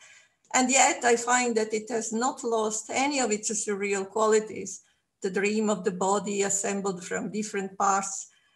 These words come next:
uh, in the human-like figures, uh, generated in endless loops by today's algorithmic art. But what exactly generated by the algorithm mean?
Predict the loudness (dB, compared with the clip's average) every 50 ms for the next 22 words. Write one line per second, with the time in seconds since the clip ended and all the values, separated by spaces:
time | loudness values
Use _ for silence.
0 | _ _ 0 0 2 0 0 0 0 0 2 0 0 -2 -2 -2 0 0 2 4
1 | 6 6 6 6 4 2 0 -8 -8 -8 -4 -2 0 0 0 -2 -4 -8 -12 _
2 | _ _ _ _ _ -2 0 0 0 0 2 2 4 4 4 2 0 0 -2 -2
3 | -2 -2 -4 -4 -4 -12 -10 -8 -6 -2 -2 -2 -2 -2 -2 -2 -2 -2 -4 -6
4 | -6 -6 -6 -8 -8 -10 -14 -16 -18 -18 _ _ _ -8 -8 -8 -8 -10 -8 -4
5 | -2 -2 -2 -2 -2 -4 -4 -4 -4 -4 -4 -6 -6 -6 -6 -6 -8 -10 -14 -14
6 | -14 -14 -14 -16 -20 _ _ _ 0 4 4 4 4 2 -2 -10 -18 _ _ _
7 | _ _ _ _ _ _ _ _ _ _ _ _ _ 0 0 0 0 -2 -4 -4
8 | -2 0 0 0 0 0 -2 -2 0 0 -2 -2 -2 -4 -2 -2 -2 -2 -4 -8
9 | -10 -8 -6 -4 -2 0 4 4 4 4 4 2 -4 -2 2 4 4 4 4 2
10 | 0 -2 -4 0 2 2 4 4 2 2 2 0 2 0 -2 -4 -6 -10 -14 -12
11 | -12 -12 -14 _ _ _ _ _ _ _ -6 -6 -4 -2 -4 -4 -4 -8 -12 -14
12 | -16